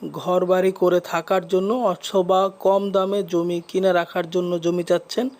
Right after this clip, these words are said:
তারা অবশ্যই এই জমিটি দেখবেন। আশা করছি খুবই, খুবই পছন্দ হবে আপনাদের। জমিটির পেছনে হচ্ছে আবাসিক কিছু ঘরবাড়ি, জমিটির এক পাশে রাস্তা এবং সম্পূর্ণ সমতল একটি জমি। জমিটির এক পাশে কিছু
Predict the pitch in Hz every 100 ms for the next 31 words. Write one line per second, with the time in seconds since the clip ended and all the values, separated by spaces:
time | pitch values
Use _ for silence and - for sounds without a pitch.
0 | _ _ _ - 170 165 160 175 - -
1 | 202 185 175 175 170 170 165 160 202 180
2 | - 170 170 - 180 175 - 175 190 190
3 | - 180 202 214 - - _ 180 180 214
4 | 202 208 208 214 196 - 202 226 269 -
5 | - - - - _ 185 196 214 196 196
6 | 190 226 214 208 208 226 190 180 180 208
7 | - 202 214 185 185 180 196 220 262 -
8 | - - _ 185 175 180 185 185 185 190
9 | - 185 175 - - 254 - - - -
10 | - 180 180 - - 208 202 - 214 208
11 | 202 202 - 196 196 202 202 196 196 190
12 | - 185 185 254 214 175 175 175 180 -
13 | 190 - 185 190 -